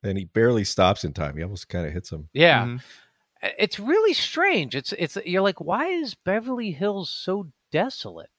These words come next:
Speaker 2: Like, that doesn't
Speaker 3: <laughs>
Speaker 2: make any sense at all.
Speaker 3: Is
Speaker 1: Yeah.
Speaker 3: this like
Speaker 2: Like,
Speaker 3: the
Speaker 2: e-
Speaker 3: driveway to the hotel? Like, there's this huge
Speaker 1: No, this is actually a
Speaker 3: fountain.
Speaker 1: street. This is,
Speaker 2: Yeah,
Speaker 1: uh,
Speaker 2: that's just a street.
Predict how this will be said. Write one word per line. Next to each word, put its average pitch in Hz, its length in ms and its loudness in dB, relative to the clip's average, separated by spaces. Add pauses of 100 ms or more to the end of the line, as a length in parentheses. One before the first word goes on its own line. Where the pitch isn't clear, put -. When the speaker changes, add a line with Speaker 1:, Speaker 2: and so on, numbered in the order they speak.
(1200)
Speaker 2:
Like, 170 160 2
that 214 140 2
doesn't 185 300 4
Speaker 3:
<laughs> - 0 -
Speaker 2:
make 214 300 -2
any 240 320 4
sense - 480 0
at 185 100 2
all. 240 560 4
Speaker 3:
Is 120 120 8
Speaker 1:
Yeah. 113 200 12
Speaker 3:
this 98 60 12
like 90 160 6
Speaker 2:
Like, 196 120 8
Speaker 3:
the 254 40 8
Speaker 2:
e- 302 160 8
Speaker 3:
driveway 196 920 4
to - 180 0
the 143 200 4
hotel? 147 600 0
Like, 147 160 2
there's 131 180 0
this 127 140 -6
huge 170 640 -4 (560)
Speaker 1:
No, 175 140 12
this 170 120 10
is 190 60 8
actually 196 220 6
a 131 40 6
Speaker 3:
fountain. - 80 0
Speaker 1:
street. 180 340 -2
This 131 200 -2
is, 135 100 2
Speaker 2:
Yeah, 269 220 12
Speaker 1:
uh, 156 60 4
Speaker 2:
that's 190 200 4
just 240 220 -2
a 202 60 -2
street. - 480 -4